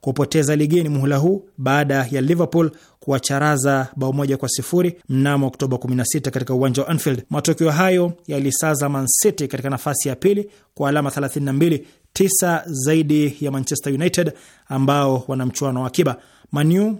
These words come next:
ambao ni mabingwa mara ishirini wa E P L kwa sasa wanajivunia alama ishirini na tatu kutokana na mechi kumi na tatu za ufunguzi wa msimu huu baada ya kushinda michuano saba, kupiga sare mara mbili na kupoteza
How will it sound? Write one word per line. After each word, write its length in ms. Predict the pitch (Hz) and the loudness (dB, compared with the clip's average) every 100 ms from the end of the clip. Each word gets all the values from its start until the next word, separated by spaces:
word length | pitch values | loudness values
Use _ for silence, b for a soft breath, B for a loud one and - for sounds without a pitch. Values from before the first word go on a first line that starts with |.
| - | -8
ambao 340 | 156 151 160 | -2 0 2
ni 60 | 156 | 0
mabingwa 580 | 147 147 160 151 143 135 | 0 0 2 2 0 -2
mara 180 | 139 135 | -2 -2
ishirini 380 | - 147 147 | -2 0 0
wa 80 | 143 | -2
E 80 | 156 | -4
P 120 | - 143 | -4 -6
L 260 | 180 196 202 b b b | -2 -2 -2 b b b
kwa 160 | - 120 | -8 -4
sasa 480 | - 175 - 165 - b b - | -2 -2 -2 -6 -10 b b -8
wanajivunia 680 | 135 135 139 127 143 147 147 | -4 -2 -2 0 0 0 0
alama 200 | 139 131 | 0 -2
ishirini 300 | - 143 131 | -2 -2 -2
na 60 | |
tatu 340 | 127 160 151 131 B B B | -2 -2 -2 -4 B B B
kutokana 420 | 127 131 147 139 | -6 -2 0 0
na 80 | 131 | 0
mechi 160 | 135 - | -2 -2
kumi 160 | 135 | -2
na 100 | 127 | -2
tatu 340 | 123 156 156 151 | -2 -2 -2 -2
za 100 | 139 | -2
ufunguzi 680 | 131 139 135 160 139 139 - b b b b | -2 -4 0 2 4 0 -2 b b b b
wa 160 | 139 139 | -2 -2
msimu 360 | 131 - 143 139 | 0 0 0 2
huu 220 | 170 143 | 4 2
baada 260 | 135 139 | 0 0
ya 60 | 135 | -2
kushinda 420 | 135 127 143 135 | -2 -4 -2 -2
michuano 380 | 131 123 127 123 | -4 -4 -4 -2
saba, 420 | - 170 202 202 - _ _ _ _ | -2 0 0 -2 -6 _ _ _ _
kupiga 400 | 135 151 147 135 | -4 -2 0 0
sare 320 | - 143 127 | 0 0 0
mara 180 | 120 120 | -4 -2
mbili 320 | 127 175 165 B B B - | 2 2 2 B B B -2
na 200 | 139 139 | 0 2
kupoteza 840 | 151 151 156 185 170 151 147 | 0 2 2 4 2 2 2